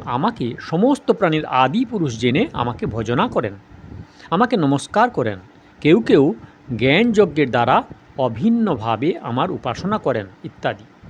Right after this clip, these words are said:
এইভাবে জ্ঞান সম্বন্ধে জানিয়েছেন। আমি ত্রতু, যজ্ঞ, সধা, ঔষধ ইত্যাদি এবং সৎ অসৎও আমি, অর্থাৎ কার্যকারণ রূপে যা কিছু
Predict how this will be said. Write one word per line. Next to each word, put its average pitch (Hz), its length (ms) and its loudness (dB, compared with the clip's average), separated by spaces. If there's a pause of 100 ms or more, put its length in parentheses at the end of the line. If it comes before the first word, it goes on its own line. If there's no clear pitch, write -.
(340)
এইভাবে 277 340 4
জ্ঞান 175 340 2
সম্বন্ধে 214 360 2
জানিয়েছেন। 117 500 -2 (540)
আমি 190 460 2 (840)
ত্রতু, 170 520 2 (1500)
যজ্ঞ, 180 500 4 (280)
সধা, 160 600 2 (320)
ঔষধ 226 440 4
ইত্যাদি 110 500 -2 (260)
এবং 226 260 4
সৎ 156 400 4
অসৎও 262 340 2
আমি, 131 360 2 (300)
অর্থাৎ 165 680 2
কার্যকারণ 160 760 0
রূপে 165 400 0 (340)
যা 202 320 2
কিছু - 320 -4